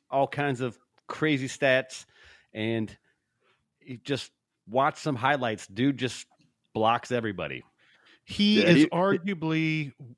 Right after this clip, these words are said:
Speaker 2: the best defensive player of the entire decade.
Speaker 3: Yeah, he was number two on my list for sure.
Speaker 1: Yeah, he's, and it's, it just, I mean, even before this, I, like, watched some, like, clips of some of those guys, and just, I mean, the stuff was, it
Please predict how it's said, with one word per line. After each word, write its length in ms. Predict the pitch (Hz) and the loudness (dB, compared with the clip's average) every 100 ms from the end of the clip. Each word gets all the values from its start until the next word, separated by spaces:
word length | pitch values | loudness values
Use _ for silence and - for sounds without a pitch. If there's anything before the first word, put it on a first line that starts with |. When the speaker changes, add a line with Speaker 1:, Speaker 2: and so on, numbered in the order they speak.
| _ | _
Speaker 2:
the 220 | 151 120 127 | -12 -6 -2
best 540 | 107 143 151 - - | 4 4 4 -2 -4
defensive 720 | 135 - 143 139 - 143 107 | -4 0 2 2 2 -2 -4
player 500 | - 127 120 117 113 | -6 -2 2 2 0
of 300 | - 123 110 | -2 -4 -4
the 160 | 117 113 | -2 0
entire 420 | 107 113 110 104 | 0 0 0 0
decade. 480 | 98 92 92 82 - - _ _ _ _ _ _ _ | -4 -8 -8 -12 -14 -20 _ _ _ _ _ _ _
Speaker 3:
Yeah, 180 | - 107 | -8 4
he 100 | 127 | 8
was 100 | 175 | 8
number 220 | 143 120 | 8 4
two 220 | 104 123 104 | 2 -2 -4
on 100 | 90 | -4
my 120 | - | -6
list 280 | 80 76 - | -6 -8 -10
for 140 | 76 | -8
sure. 120 | 113 | -4
Speaker 1:
Yeah, 140 | 117 87 | -4 -6
he's, 400 | - 131 127 113 104 _ - _ _ | -4 -4 -4 -6 -16 _ -20 _ _
and 200 | 127 127 | -2 -2
it's, 260 | - 120 - - | -2 -8 -10 -18
it 160 | 117 - | -20 -12
just, 320 | 123 143 - - _ _ - | -6 -6 -6 -16 _ _ -2
I 60 | |
mean, 160 | 139 151 | 0 4
even 420 | 170 175 156 117 - _ - | 4 6 4 0 -12 _ -16
before 360 | 127 - 170 165 | -10 0 2 4
this, 200 | 131 139 | 0 0
I, 80 | 127 | 0
like, 220 | 127 113 | 0 0
watched 400 | 110 127 135 - | 2 2 2 -2
some, 120 | 123 | -4
like, 200 | 104 - | -6 -6
clips 340 | - 131 131 | -4 -4 -4
of 80 | 131 | -8
some 140 | 143 139 | -4 -2
of 80 | |
those 120 | 127 117 | -2 0
guys, 300 | 127 127 120 | 2 2 2
and 100 | 104 | -4
just, 280 | 123 - - _ _ _ | -6 -8 -14 _ _ _
I 20 | 113 | 0
mean, 140 | 123 | 2
the 80 | 117 | 2
stuff 340 | - 135 127 | 2 0 0
was, 140 | 117 123 | -4 -6
it 160 | 113 | -8